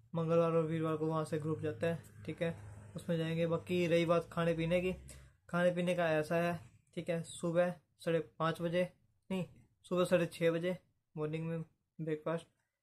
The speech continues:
उसके बाद लंच होता है साढ़े बारह बजे, उसके बाद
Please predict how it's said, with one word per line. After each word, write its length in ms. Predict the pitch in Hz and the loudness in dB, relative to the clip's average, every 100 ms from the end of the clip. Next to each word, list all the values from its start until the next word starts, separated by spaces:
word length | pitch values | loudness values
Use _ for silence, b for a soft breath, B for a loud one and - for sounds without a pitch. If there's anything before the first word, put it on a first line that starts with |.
| _ _ 175 | _ _ -8
उसके 240 | 165 175 | 0 2
बाद 80 | 165 | 4
लंच 220 | 170 165 | 2 0
होता 200 | 160 - | 0 0
है 40 | 165 | 0
साढ़े 220 | 160 156 151 151 151 | 0 -2 -2 -8 -6
बारह 240 | 151 156 170 | -2 2 4
बजे, 260 | 170 175 - _ _ _ _ _ _ _ | 4 2 -4 _ _ _ _ _ _ _
उसके 340 | 160 - 180 | -10 0 2
बाद 280 | 170 165 165 | 4 4 2